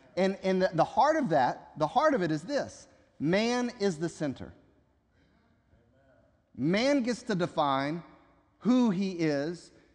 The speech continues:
sh-, who she is, or who they are, or whatever the, the, the, the, the terminology is. And that's the whole point of it, is to push God out so that God is not the center, to push God's word out, to push God completely out of the picture,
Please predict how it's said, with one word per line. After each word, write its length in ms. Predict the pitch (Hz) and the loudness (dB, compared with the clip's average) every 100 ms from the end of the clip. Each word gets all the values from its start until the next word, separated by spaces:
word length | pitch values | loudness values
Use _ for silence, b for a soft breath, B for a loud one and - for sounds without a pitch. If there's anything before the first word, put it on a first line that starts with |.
| b | b
sh-, 180 | - - | -14 -4
who 240 | 185 226 | -2 0
she 360 | 202 226 220 196 | -2 -2 2 4
is, 460 | 160 147 185 - - b b | 2 0 -4 -8 -20 b b
or 140 | - 160 | -2 0
who 220 | 202 220 | 2 4
they 260 | 220 220 | 4 6
are, 440 | 208 160 147 151 190 | 8 8 8 4 4
or 100 | 170 | 4
whatever 420 | 175 233 240 226 | 4 4 2 0
the, 140 | 202 | 0
the, 220 | 175 175 170 | 0 0 0
the, 160 | 160 160 | -2 -4
the, 140 | 151 151 | -4 -6
the 80 | 151 | -6
terminology 720 | 151 175 175 165 220 240 165 | -6 -4 -2 0 0 0 -2
is. 340 | 165 247 220 156 B B B | -2 0 -2 -2 B B B
And 140 | 165 | -2
that's 260 | 170 214 - | 0 0 -2
the 120 | 240 | -4
whole 200 | 202 214 | -4 -4
point 320 | 160 226 277 | -6 -4 -2
of 100 | 214 | 0
it, 80 | 131 | -2
is 140 | 131 - | -6 -6
to 100 | 190 | -6
push 260 | 196 175 | -4 -6
God 420 | 139 151 202 240 240 | -4 0 2 2 0
out 320 | 190 175 175 185 B | 4 6 4 0 B
so 160 | B 202 | B 2
that 200 | 185 151 | 2 2
God 280 | 160 180 247 | 6 6 6
is 120 | 214 | 2
not 200 | 202 180 | -2 -4
the 100 | 156 | -6
center, 460 | - 143 131 147 175 B B | -8 -8 -6 -8 -10 B B
to 80 | 165 | -4
push 260 | 208 190 | -2 -4
God's 440 | 147 175 185 196 151 | -2 2 4 2 0
word 380 | 151 175 202 185 | 2 2 4 4
out, 220 | 202 214 | 2 0
to 80 | 175 | -6
push 220 | 185 156 | -6 -4
God 360 | 143 165 196 | 0 0 0
completely 500 | 190 170 175 226 196 | -2 -8 -8 -8 -2
out 120 | 185 165 | 0 0
of 60 | |
the 80 | 160 | -4
picture, 420 | 240 269 - 180 | -6 -8 -6 -8